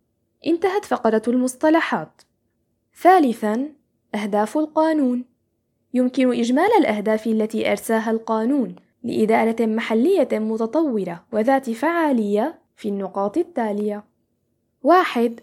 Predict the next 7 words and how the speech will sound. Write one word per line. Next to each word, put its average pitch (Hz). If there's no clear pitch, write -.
تعزيز 233
الديمقراطية 220
واللامركزية. 285
يتجلى 247
تعزيز 240
الديمقراطية 214
واللامركزية 220